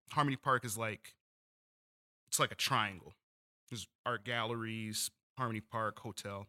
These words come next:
this sort of thing. So I worked there, and then there's, in this triangle, there's, like, a little park with a waterfall.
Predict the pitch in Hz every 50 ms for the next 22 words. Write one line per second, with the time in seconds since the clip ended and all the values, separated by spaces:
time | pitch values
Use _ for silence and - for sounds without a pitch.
0 | _ _ - - - - 147 - - - - - - _ _ _ _ _ _ -
1 | - - - - - - - - - 147 135 131 127 127 127 117 - - _ _
2 | _ _ _ _ _ _ _ _ _ _ _ _ _ _ _ _ _ _ _ _
3 | _ _ _ _ _ 131 147 170 185 180 165 170 165 151 - - 120 135 131 127
4 | 120 113 113 113 117 123 - _ _ _ - 127 127 123 123 123 123 120 120 123
5 | 113 - - - - 135 131 127 - - - - 185 185 180 165 143 135 127 127
6 | 120 - 131 131 143 151 147 147 - - - 196 131 - - 117 120 131 135 165
7 | 147 - 107 - - - - - -